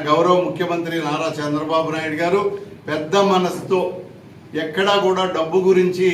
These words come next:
వెరవకుండా వాళ్ళు ఏదైతే ఆర్థిక సహకారం రీయింబర్స్‌మెంట్ కోరుతా ఉన్నారో దాన్ని అందించడం.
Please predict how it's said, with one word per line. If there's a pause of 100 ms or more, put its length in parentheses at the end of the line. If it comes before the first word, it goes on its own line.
(280)
వెరవకుండా (760)
వాళ్ళు (160)
ఏదైతే (200)
ఆర్థిక (220)
సహకారం
రీయింబర్స్‌మెంట్ (100)
కోరుతా (120)
ఉన్నారో (540)
దాన్ని (100)
అందించడం.